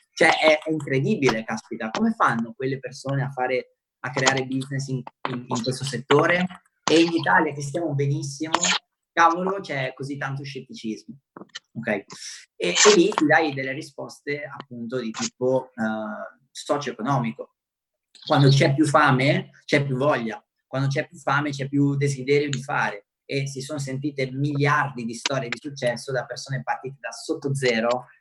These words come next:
eh, arrivate a magari a, ai vertici di qualche azienda, di qualche compagnia. Perché? Perché alla base c'era un desiderio, un grande, grande sogno che volevano realizzare.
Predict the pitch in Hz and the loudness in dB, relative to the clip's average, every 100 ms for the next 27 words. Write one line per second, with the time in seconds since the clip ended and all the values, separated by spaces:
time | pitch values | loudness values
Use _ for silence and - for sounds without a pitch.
0 | _ _ 110 113 113 127 127 110 117 117 | _ _ -2 0 0 -2 0 -2 -2 -2
1 | 113 113 110 98 101 110 110 107 - 113 | -2 -2 -2 -4 -4 -6 -4 -6 -8 -10
2 | 117 113 - 98 - 113 107 101 107 107 | -4 -2 -2 -4 -4 -4 -4 -4 -4 -4
3 | 98 - - 107 101 101 107 - _ _ | -6 -10 -14 -8 -6 -2 -4 -4 _ _
4 | _ _ _ - 110 151 139 135 139 147 | _ _ _ 0 2 2 0 0 2 2
5 | 165 165 165 - 139 143 180 151 131 127 | 2 0 0 0 -2 -2 -2 -2 -2 -4
6 | 123 151 123 117 117 135 151 170 160 151 | -4 -4 -4 -6 -6 -2 0 0 -2 -4
7 | 139 139 143 135 - 131 135 139 123 127 | -2 -2 -2 -4 -6 -6 -4 -2 -2 -2
8 | 113 123 - 113 110 - 104 - - | -2 -4 -6 -8 -10 -10 -10 -12 -14